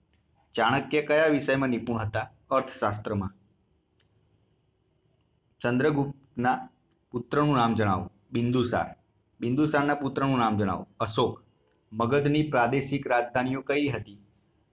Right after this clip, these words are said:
તક્ષશિલા અને ઉજ્જૈન. સમ્રાટ અશોકની મહત્વાકાંક્ષા કઈ હતી? કલિંગ જીતવાની. સમ્રાટ અશોકનું હૃદય પરિવર્તન કયા યુદ્ધથી થયું હતું? તો કલિંગના યુદ્ધ દ્વારા.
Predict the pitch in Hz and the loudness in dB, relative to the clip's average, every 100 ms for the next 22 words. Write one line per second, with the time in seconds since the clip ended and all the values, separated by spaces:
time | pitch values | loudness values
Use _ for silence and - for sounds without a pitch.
0 | - 131 - 143 143 151 170 - 127 135 | -6 -6 -2 -2 0 0 -2 -8 -8 -4
1 | - 120 - 107 92 - _ _ _ - | -4 -4 -2 -2 -2 -10 _ _ _ -4
2 | 120 135 147 - 120 143 143 143 131 117 | 0 0 0 -2 -4 -2 -2 -2 0 0
3 | 131 143 135 131 - 139 139 139 117 104 | 0 0 -2 -2 -4 -4 -2 -2 -2 -4
4 | - - _ _ _ _ 120 120 127 120 | -10 -20 _ _ _ _ 0 2 2 0
5 | 110 107 101 92 - _ _ _ _ _ | -4 -2 -2 -2 -8 _ _ _ _ _
6 | _ _ _ _ _ _ _ _ _ _ | _ _ _ _ _ _ _ _ _ _
7 | _ _ _ _ _ _ _ - 123 143 | _ _ _ _ _ _ _ -2 2 2
8 | 151 113 104 143 147 143 123 131 147 131 | 2 -2 0 0 0 0 2 2 0 0
9 | 131 131 120 139 143 131 151 131 117 113 | 0 0 0 -4 0 2 4 2 -4 -8
10 | - 143 - _ _ _ _ _ 123 120 | -6 -6 -6 _ _ _ _ _ 2 2
11 | 110 104 92 - _ - - 117 123 127 | 2 0 -4 -10 _ -8 -2 2 2 2
12 | 156 190 110 107 98 104 92 | 0 0 -2 -2 0 0 -2